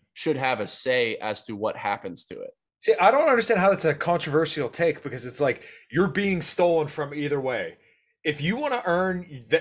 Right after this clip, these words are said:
Speaker 2: A plus on your Ann Capistan card, you can earn it, but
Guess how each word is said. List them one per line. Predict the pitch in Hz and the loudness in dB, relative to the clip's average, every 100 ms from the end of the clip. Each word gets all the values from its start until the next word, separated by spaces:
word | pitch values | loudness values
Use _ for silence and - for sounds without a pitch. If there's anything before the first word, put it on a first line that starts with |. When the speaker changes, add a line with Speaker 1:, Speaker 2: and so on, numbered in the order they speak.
| 160 | 4
Speaker 2:
A | 175 | 4
plus | 180 190 185 196 | 4 0 0 -2
on | 160 | -4
your | 143 135 | -4 -4
Ann | 143 156 | -4 -6
Capistan | 147 131 127 170 - 175 180 | -4 -4 -4 -8 -6 -6 -6
card, | - 185 190 190 - _ _ - | 0 4 4 0 -8 _ _ -12
you | 131 226 | -6 -2
can | 247 185 | 0 0
earn | - 170 135 | 2 2 0
it, | 101 - _ _ _ _ _ - | -4 -12 _ _ _ _ _ 0
but | 170 139 | 2 2